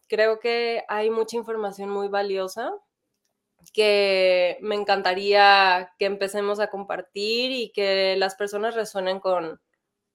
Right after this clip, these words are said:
pues, con nosotros, ¿no? Y con este tipo de información. Em, mi expertise o como en la manera en la que yo enfoco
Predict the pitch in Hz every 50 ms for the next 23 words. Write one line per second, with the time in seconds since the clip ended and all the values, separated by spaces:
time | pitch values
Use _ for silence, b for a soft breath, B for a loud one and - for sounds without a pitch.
0 | _ _ _ _ _ _ _ _ _ 220 220 214 - 226 214 208 208 208 214 208
1 | 202 185 180 180 190 190 202 220 220 - 208 202 196 196 208 202 202 196 - 185
2 | 190 185 180 175 175 - 175 170 165 - - - - 185 185 - B B B B
3 | B B B B B B B B - - 214 220 220 214 214 214 214 214 214 220
4 | 214 214 214 214 214 214 214 208 214 214 - - _ _ _ _ _ - _ -
5 | 208 233 233 226 233 226 226 226 220 220 220 220 - - - 226 220 - - -
6 | - 214 208 208 - _ 269 269 285 294 302 294 - 277 247 254 - 208 214 214
7 | 208 202 202 190 190 165 - - _ - 185 208 214 214 214 214 208 208 214 220
8 | 233 254 269 262 - 226 220 208 208 208 208 214 214 214 220 220 - - - 208
9 | 208 208 208 - 208 208 208 208 208 208 208 - -